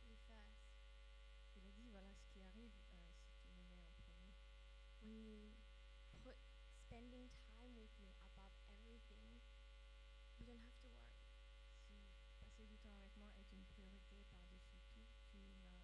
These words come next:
Speaker 2: pas de souci à te faire.
Speaker 1: He knows our needs. He even knows the little things that
Speaker 2: connaît nos besoins et puis il connaît t-, les toutes petites choses qui nous rendent heureux.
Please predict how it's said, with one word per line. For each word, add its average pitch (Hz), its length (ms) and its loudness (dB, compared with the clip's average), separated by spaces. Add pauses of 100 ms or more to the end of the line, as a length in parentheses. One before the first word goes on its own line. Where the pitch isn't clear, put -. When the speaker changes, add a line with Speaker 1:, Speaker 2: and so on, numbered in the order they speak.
Speaker 2:
pas - 80 0
de - 0 -
souci - 340 0
à - 80 0
te - 140 0
faire. - 160 0 (880)
Speaker 1:
He 247 100 2
knows 240 340 2
our 233 180 0
needs. 214 440 2
He - 100 -2
even 226 240 0
knows 220 240 2
the - 140 -2
little 226 200 0 (120)
things 220 300 0
that 202 120 0 (1500)
Speaker 2:
connaît 240 160 0
nos 214 160 2
besoins 202 560 2
et 202 160 0
puis 202 160 2
il - 80 0
connaît 196 320 2
t-, - 240 0
les 190 160 0
toutes - 160 0
petites 233 320 0
choses 226 320 2
qui 190 140 0
nous 185 180 2
rendent 190 320 2
heureux. - 300 0